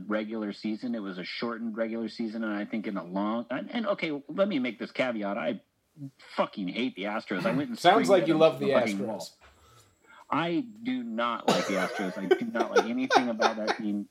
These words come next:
Speaker 1: I fucking hate the Astros. But they outperformed, and, and, and I think it is a legitimate,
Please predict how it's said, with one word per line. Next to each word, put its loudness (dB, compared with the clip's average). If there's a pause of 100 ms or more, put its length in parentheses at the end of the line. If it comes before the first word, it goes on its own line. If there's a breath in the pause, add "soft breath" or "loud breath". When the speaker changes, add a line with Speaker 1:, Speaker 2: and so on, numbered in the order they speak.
Speaker 1:
I 0 (600)
fucking -4
hate -6
the -2
Astros. -2 (340 loud breath)
But 2 (400 soft breath)
they -2 (340)
outperformed, 0 (1120)
and, -2
and, 0
and -2
I 0
think -2
it -4
is -4
a -4
legitimate, -2